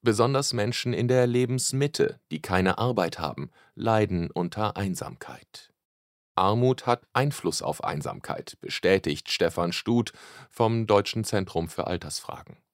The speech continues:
„Je niedriger das Haushaltseinkommen ist, desto höher ist die Einsamkeit“, sagt er.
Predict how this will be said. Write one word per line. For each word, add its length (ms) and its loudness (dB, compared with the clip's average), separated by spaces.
„Je 180 -4
niedriger 500 2
das 240 -2
Haushaltseinkommen 920 4
ist, 260 0
desto 340 2
höher 320 8
ist 180 -4
die 120 0
Einsamkeit“, 760 0
sagt 320 -4
er. 260 -10